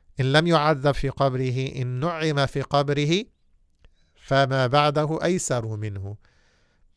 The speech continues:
ما يأتي من بع-، بعده من الأمور أيسر منه،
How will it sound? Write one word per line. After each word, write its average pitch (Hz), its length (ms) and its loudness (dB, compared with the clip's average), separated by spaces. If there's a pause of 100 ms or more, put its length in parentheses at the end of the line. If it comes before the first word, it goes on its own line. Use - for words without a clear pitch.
(160)
ما 143 200 8
يأتي 160 320 4
من 143 160 -4
بع-، 165 280 2
بعده 151 480 0
من 151 140 -4
الأمور 156 380 -2
أيسر 170 560 2
منه، 104 420 -8